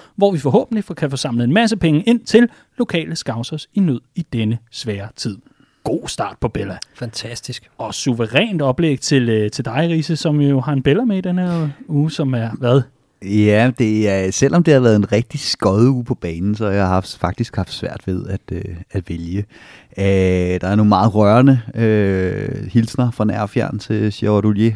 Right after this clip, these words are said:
Speaker 3: øh, som virkelig har været hjertevarmende at se i dag. Øh, Phil Thompson, Jesse March fra, øh, fra, øh,
Speaker 2: Ja.
Speaker 3: øh, Leipzig, øh,
Speaker 2: Salzburg.
Speaker 3: ja, undskyld, Salzburg, hvor Houllier jo faktisk var ham, der spottede både, øh, Mané og Keita,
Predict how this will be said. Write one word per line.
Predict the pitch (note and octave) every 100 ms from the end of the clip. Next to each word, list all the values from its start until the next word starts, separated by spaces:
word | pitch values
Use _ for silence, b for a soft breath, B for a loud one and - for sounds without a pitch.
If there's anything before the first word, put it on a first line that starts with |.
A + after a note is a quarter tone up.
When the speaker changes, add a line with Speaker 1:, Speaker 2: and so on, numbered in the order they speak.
| G#2
Speaker 3:
øh, | G#2+ F#2+ F#2 F#2+
som | - F#2+
virkelig | A2+ A2 A2+
har |
været | F#2+ F2+
hjertevarmende | F#2 G#2 G#2+ F#2+ F#2+ F#2
at | G2+
se | G#2+
i | G#2
dag. | G2 G2+ G2
Øh, | - G2+ F#2+ F#2 F#2 - B B B B B B -
Phil | G#2
Thompson, | F2+ G#2+ G#2 A2 G#2 G2+ G2+ F#2 A2
Jesse | F#2+
March | G2 G2 G2+ - -
fra, | G#2+ F#2+ F#2+
øh, | F#2 F#2 F#2
fra, | - G2 F#2+ F#2+
øh, | F#2+ F#2 F#2 F#2 F#2 F#2 G2
Speaker 2:
Ja. | F#2+ F#2
Speaker 3:
øh, | F#2+
Leipzig, | F#2+ G2 - G#2+ - G#2+
øh, | G#2+ G2+ G2 G2+ G2+ G2+ G2 F#2+ F#2+ -
Speaker 2:
Salzburg. | B2 A#2 - A#2+ - A#2
Speaker 3:
ja, | G#2+
undskyld, | G#2 - G#2
Salzburg, | - G#2+ - A2+ G2
hvor | G#2
Houllier | G2+ G2 G#2+ G2+
jo | G#2 G2+ F#2+
faktisk | - G2 B2+ A2+ G2+
var | F#2+ F#2
ham, | F#2 G2 G#2+
der |
spottede | G#2 A2 G#2 B2 A#2+
både, | G#2+ G#2+ A2+ G#2+
øh, | G2+
Mané | G2 F#2+ A#2 A#2
og | - A#2 C#3 -
Keita, | A#2+ - G2